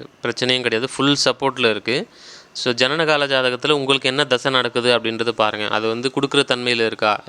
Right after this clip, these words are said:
அதாவது உங்க ஜாதகத்துல அது கொடுக்குற தன்மையில இருக்கா? இல்லைன்னா வந்து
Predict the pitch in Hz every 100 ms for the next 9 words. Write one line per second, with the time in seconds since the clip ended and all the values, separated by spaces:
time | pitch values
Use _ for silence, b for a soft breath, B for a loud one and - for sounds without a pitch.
0 | - 113 113 143 208 B B B B 117
1 | 113 117 120 139 135 135 120 127 123 135
2 | 127 123 120 117 110 123 165 - 123 123
3 | 123 131 120 135 127 110 104